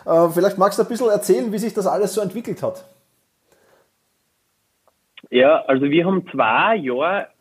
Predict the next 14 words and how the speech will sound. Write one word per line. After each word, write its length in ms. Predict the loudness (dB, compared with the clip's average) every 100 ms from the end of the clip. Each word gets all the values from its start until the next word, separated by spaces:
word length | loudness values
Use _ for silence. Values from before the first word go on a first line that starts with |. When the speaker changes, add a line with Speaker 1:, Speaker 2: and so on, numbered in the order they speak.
| -12 -2
Speaker 1:
wirklich 300 | 0 0 -4
erfolgreich 640 | -4 0 -2 0 -4 -4
Veranstaltungen 840 | -4 -4 -6 -2 -2 -2 -2 -2
gemacht 300 | 0 0 0
und 100 | 0
wir 140 | 2 4
werden 320 | 6 4 0
es 100 | _
definitiv 600 | 0 0 -2 -2 -2 -2
wieder 200 | 0 2
machen, 380 | 4 2 0 -4
wenn's 200 | -4 -2
erlaubt 480 | 0 4 4 2 2
ist. 200 | 2 2